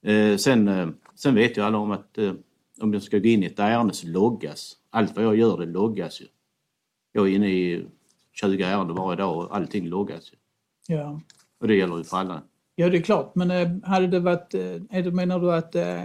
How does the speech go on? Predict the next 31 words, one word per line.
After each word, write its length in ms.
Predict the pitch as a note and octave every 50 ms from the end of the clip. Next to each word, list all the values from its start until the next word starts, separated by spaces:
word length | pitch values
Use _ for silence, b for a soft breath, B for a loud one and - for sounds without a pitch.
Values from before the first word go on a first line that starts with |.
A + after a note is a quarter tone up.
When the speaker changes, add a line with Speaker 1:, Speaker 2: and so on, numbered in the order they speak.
| F3+ F3+
Speaker 2:
hade 240 | E3+ F3 E3 D#3+ E3+
varit 300 | D#3+ E3 D#3+ D#3 - -
otillåtet 760 | D#3+ E3+ G3 F#3+ - - F3+ C#3+ C#3+ C#3 C#3 - - D#3 -
att 60 | E3+
gå 60 | F3+
in 180 | G3+ G#3 F#3+ E3
i 40 | D#3
ett 120 | D#3 -
ärende 520 | D#3 D3+ D#3 E3+ D#3+ C#3 C#3 C3+ C3+ B2+ C3+ _ _ _ _ _ _ _ _ _ _ _ _ _ _
och 200 | - D#3 D3 D3+ -
svara 300 | - F3 D3+ D#3 D#3 C#3+
på 140 | C#3+ - D3+
en 80 | C#3
fråga 360 | - - D3+ D3 D3 D3 C#3
som 80 | - C#3+
Speaker 1:
Om 40 | C#3+
man 100 | C3+ B2+
Speaker 2:
du 40 | C3+
Speaker 1:
inte 60 | C3+ C3+
Speaker 2:
ställer? 140 | - - A2+
Speaker 1:
har 80 | B2
nytta 240 | A#2+ B2 - - C#3
av 80 | B2+ A#2+
det 60 | G#2
sin 140 | - B2 A2
tjänst 300 | - - B2+ G#2+ - -
så 80 | -
är 40 | A#2
det 80 | A#2 A#2
ju 120 | A2+ A2
inte 280 | A2 A2+ A2 G2 G2